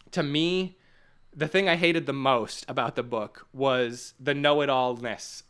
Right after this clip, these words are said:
to the Gunters, like, where they used their information that they had from movies and pop culture as, like, like, almost like weaponizing nostalgia, or, like, using it in that way that I see on the internet where people are like, "Oh, you didn't know this?"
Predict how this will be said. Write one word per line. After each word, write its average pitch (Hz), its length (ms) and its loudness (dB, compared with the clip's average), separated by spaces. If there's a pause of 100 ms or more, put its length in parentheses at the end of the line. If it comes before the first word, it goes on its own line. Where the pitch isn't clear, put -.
to 156 100 -6
the 135 80 -2
Gunters, 170 600 -2 (300)
like, 147 360 4
where 156 160 4
they 156 80 4
used 156 540 4
their 156 140 4
information 143 520 -2
that 135 140 -4
they 135 80 -2
had 131 260 0
from 123 180 -6
movies 127 380 -4
and 120 100 -10
pop 123 220 -2
culture 127 360 -4
as, 120 180 -6
like, 117 260 -4 (260)
like, 135 380 -6
almost 170 240 0
like 143 180 0
weaponizing 127 640 0
nostalgia, 143 640 0 (300)
or, 135 260 6
like, 131 340 0 (440)
using 170 340 4
it 160 200 4
in 156 140 -2
that 143 200 2
way 143 200 2
that 143 120 2
I 127 60 0
see 156 280 0
on 156 100 4
the 160 120 0
internet 165 280 2
where 139 100 0
people 139 240 -2
are 135 100 4
like, 131 280 0
"Oh, 180 180 8
you 139 100 2
didn't 151 200 0
know 135 140 2
this?" 147 300 2